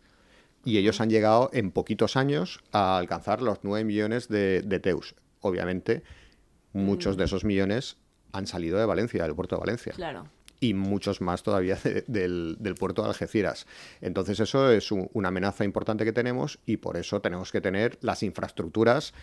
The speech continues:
Speaker 1: lo mejor posible para no perder, eh, eh, esos tráficos.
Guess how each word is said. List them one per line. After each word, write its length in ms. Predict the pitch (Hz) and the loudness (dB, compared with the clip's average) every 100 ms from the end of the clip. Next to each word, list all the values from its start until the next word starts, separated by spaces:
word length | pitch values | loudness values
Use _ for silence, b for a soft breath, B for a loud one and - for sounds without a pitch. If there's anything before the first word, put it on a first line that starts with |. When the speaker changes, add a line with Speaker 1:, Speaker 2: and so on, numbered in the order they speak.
| B B - | B B 0
Speaker 1:
lo 340 | 117 107 107 | 2 4 4
mejor 560 | 104 101 - 120 120 - | 2 -4 2 4 4 4
posible 800 | 123 - 139 135 131 135 147 180 - | 2 6 6 6 6 4 2 -2 2
para 220 | 113 98 | 4 4
no 120 | 98 | 0
perder, 440 | 92 95 113 123 B B B B | 0 2 4 4 B B B B
eh, 240 | 120 110 - | 4 4 6
eh, 180 | 123 - | 2 4
esos 280 | 120 - - | 0 0 -4
tráficos. 540 | 87 - 87 113 - | -4 -4 -6 -8 -12